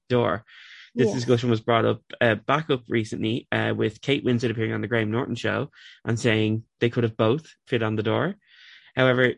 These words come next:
Speaker 1: the director, James Cameron, has said he has conducted a scientific study that proves two people could, couldn't have survived on the floating door at the end of Titanic, saying,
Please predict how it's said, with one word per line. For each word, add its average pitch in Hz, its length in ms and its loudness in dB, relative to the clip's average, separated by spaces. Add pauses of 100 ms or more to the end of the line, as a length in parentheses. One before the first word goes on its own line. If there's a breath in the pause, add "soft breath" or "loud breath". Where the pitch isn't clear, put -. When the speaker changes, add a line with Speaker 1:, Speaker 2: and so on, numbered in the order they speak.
(260)
Speaker 1:
the 131 140 4
director, 139 460 0
James 170 380 -2
Cameron, 123 360 0
has 117 240 -4
said 117 360 -2 (100)
he 131 180 -4
has 135 140 -2
conducted 143 400 -2
a 120 320 2
scientific 170 560 -4
study 117 420 0 (420 soft breath)
that 123 140 0
proves 113 300 0
two 170 200 0
people 131 300 0
could, 123 460 -4
couldn't 165 200 0
have 156 140 0
survived 120 460 0
on 120 120 0
the 117 80 0
floating 120 380 0
door 110 240 -2
at 98 80 -2
the 113 120 -2
end 107 100 -2
of 104 80 -12
Titanic, 104 480 -4
saying, 101 400 -2